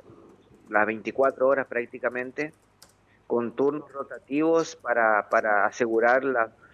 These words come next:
los retenes en la vía pública, los controles, los puestos fijos y también con, con, con mega operativos que lo hacemos acá en la ciudad de Resistencia, en determinados barrios donde nos van indicando que la cuarentena se cumple muy poco.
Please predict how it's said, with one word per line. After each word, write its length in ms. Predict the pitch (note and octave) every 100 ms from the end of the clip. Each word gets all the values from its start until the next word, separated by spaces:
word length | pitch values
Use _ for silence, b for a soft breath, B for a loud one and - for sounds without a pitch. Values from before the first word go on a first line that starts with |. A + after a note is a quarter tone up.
| b
los 180 | A#2+
retenes 580 | A#2 A2+ - D#3 D#3 -
en 80 | B2+
la 60 | A#2
vía 200 | B2+ B2+
pública, 440 | C#3 D#3 E3 D3+
los 140 | C3
controles, 680 | - A2+ G#2+ C3+ D3+ D#3+ -
los 120 | A#2
puestos 360 | - C3 C3+ A#2+
fijos 460 | D3+ D3 F#3 - - B B B
y 80 | B2
también 460 | B2+ B2 B2+ C#3+ D#3
con, 340 | D3+ C#3 B2
con, 240 | B2+ A#2+
con 200 | A2 B2
mega 280 | B2+ C#3 C#3+
operativos 720 | C3+ C3 B2 - C#3 D#3 - -
que 320 | A#2 A2 G#2 b b -
lo 140 | A#2+
hacemos 560 | A2+ - C3 C3+ C3 -
acá 200 | A2+ B2+
en 80 |
la 80 | C3
ciudad 240 | - A#2+ B2
de 80 |
Resistencia, 800 | B2 B2+ B2+ - C3 C#3+ F3 F3 - _ b b b
en 120 | - C3
determinados 600 | C3 B2+ B2 A#2+ C#3+ B2+
barrios 380 | B2+ C#3+ D3+
donde 180 | C3+ C3
nos 140 | B2 A#2+
van 160 | C3
indicando 560 | C#3+ B2+ C3 C#3 C#3 C3
que 120 | B2
la 140 | A#2+
cuarentena 720 | A#2+ A#2 A2 G#2 B2+ C3 A#2+ A2+
se 140 | A#2
cumple 280 | C3 C3 B2+
muy 140 | A#2+
poco. 400 | G#2+ D3+ - G2+